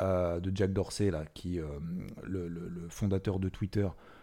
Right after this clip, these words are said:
Euh, le mec, il a acheté trois, trois bars, euh, trois millions de dollars. Et puis finalement, là, il sait même pas s'il va s'en sortir à dix mille.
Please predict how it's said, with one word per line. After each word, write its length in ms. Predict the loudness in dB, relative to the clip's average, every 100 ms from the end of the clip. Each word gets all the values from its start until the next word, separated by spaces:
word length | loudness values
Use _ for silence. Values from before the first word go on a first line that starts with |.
| -16 -10
Euh, 200 | -8 -4
le 120 | 2
mec, 260 | 4 6 4
il 100 | -2
a 40 |
acheté 240 | -2 -4 -2
trois, 320 | 2 2 2
trois 220 | 2 4
bars, 240 | 8 8 6
euh, 140 | 0
trois 200 | 0 2
millions 280 | 4 4 4
de 60 |
dollars. 380 | 4 2 2 -2 -10 -20 -12
Et 80 | -10
puis 120 | -6
finalement, 420 | -4 0 4 6 8
là, 160 | 8
il 100 | 6
sait 140 | 4 2
même 120 | 4
pas 120 | 2
s'il 140 | 4
va 100 | 2
s'en 120 | 2 0
sortir 300 | -2 0 2
à 80 |
dix 100 | 6
mille. 220 | 6 6